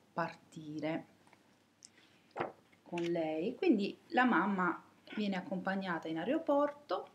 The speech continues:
il piccolo elefante la saluta e vede il suo aereo in cielo diventare sempre più piccolo. Ecco qui. Quando ritorna a casa, il primo impatto non è per niente positivo, anzi è molto triste. Il piccolo elefante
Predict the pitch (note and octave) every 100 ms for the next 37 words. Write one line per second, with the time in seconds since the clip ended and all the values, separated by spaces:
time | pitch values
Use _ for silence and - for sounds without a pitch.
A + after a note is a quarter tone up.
0 | - - - _ _ - - - - -
1 | - F#3+ - A#3+ - F#3+ F#3+ G3 G#3 F#3+
2 | F3+ F3 E3+ F#3 C4+ C#4 C4+ C4+ D#4 D#4+
3 | D#4+ - _ _ E4 C#4 G#3 F3+ F3+ G3+
4 | - - _ _ A#3 G#3+ - C4+ A#3 D#3+
5 | D#3+ G3 C4 E4+ - - - - - -
6 | - - - - B3 B3 - E3+ D#3+ F#3+
7 | A3 C#4+ D4 A#3 G3+ G3+ D#4 E4+ E4+ E4+
8 | E4 D#4+ B3+ A3+ F#3 C4 - - - -
9 | - G3+ - - - - _ _ _ _
10 | _ _ _ _ _ - G#4 C#4+ G#3+ -
11 | G#3 G3 B3+ B3 G#3 F3+ - D#3+ D#3+ -
12 | A#3+ B3 D#4 E4+ E4+ F#4+ - G3+ G#3 -
13 | - F#3+ A#3 A#3+ A#3 G3+ A#3 A#3+ A3+ G#3
14 | - G3 - F#3 - F3+ F#3+ - A3+ G#3+
15 | - A3+ A#3 A3+ A3 G#3+ G#3 - - F#3+
16 | - B3+ - G#3 B3+ C#4 G#3+ G3 G3+ -
17 | G3 -